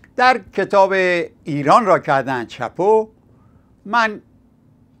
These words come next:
سندهایی رو که بسیار تا بسیار منطقیه ارائه دادم و شما اقرارهای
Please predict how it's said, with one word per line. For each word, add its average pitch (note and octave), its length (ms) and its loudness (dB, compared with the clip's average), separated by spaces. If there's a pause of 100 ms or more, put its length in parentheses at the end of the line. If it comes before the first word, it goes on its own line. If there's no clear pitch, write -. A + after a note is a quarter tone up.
(220)
سندهایی F#3 920 0
رو F#3+ 440 -4 (500)
که - 140 -10
بسیار F#3+ 720 0
تا F3+ 180 0
بسیار C#3+ 460 0
منطقیه C#3 720 -4
ارائه C#3 420 0
دادم F#3+ 460 0 (920)
و C#3+ 400 2 (440)
شما E3+ 640 -2 (1040)
اقرارهای D#3 1300 0